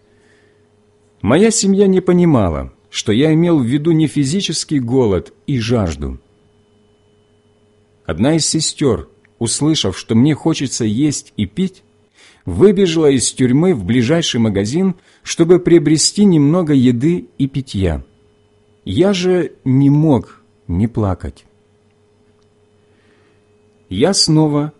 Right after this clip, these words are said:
заговорил. «Матушка,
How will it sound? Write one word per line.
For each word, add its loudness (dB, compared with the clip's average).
заговорил. -2
«Матушка, 0